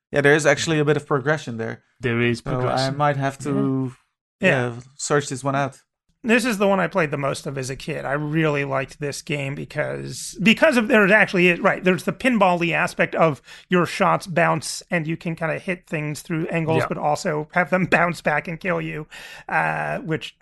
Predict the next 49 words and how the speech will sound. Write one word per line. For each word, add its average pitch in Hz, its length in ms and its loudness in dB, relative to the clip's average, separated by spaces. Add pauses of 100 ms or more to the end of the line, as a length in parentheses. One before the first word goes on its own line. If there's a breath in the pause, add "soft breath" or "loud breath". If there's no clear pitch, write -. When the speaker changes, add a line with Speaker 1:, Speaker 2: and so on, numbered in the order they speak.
Speaker 3:
I 117 220 -18 (140)
found 131 360 -10
challenging, 139 720 -4 (100)
but, 151 300 -6
but 151 200 -6
in-, 196 280 2
intriguing. 170 640 0 (380 soft breath)
Uh, 151 440 2
and 196 220 4
then 202 280 4
once 196 220 2
you 202 60 0
hit, 180 140 0
I 175 80 2
think, 180 180 -4
the 175 100 -4
second 185 520 0
level, 160 260 0
you, 156 320 -6
there's 160 280 0
these 156 180 -2
birds, 151 640 -2 (260)
and 170 140 2
when 160 80 0
you 151 100 -2
shoot 285 300 2
them, 196 180 4
they 175 80 4
kind 180 220 -2
of - 80 -6
form 151 320 -6
barriers, 143 840 -4 (380)
uh, 143 400 0
that 147 320 -6
both 147 340 -2
block 143 340 -4
the 160 140 -4
enemies, 175 380 2
but 170 80 -2
also 156 240 0
block 143 320 -2
your 143 100 -8
shots, 165 480 2
and 147 140 -6
so 170 100 -6
you 151 160 -4
kinda 151 220 -4
have 147 180 -6
to 143 240 -6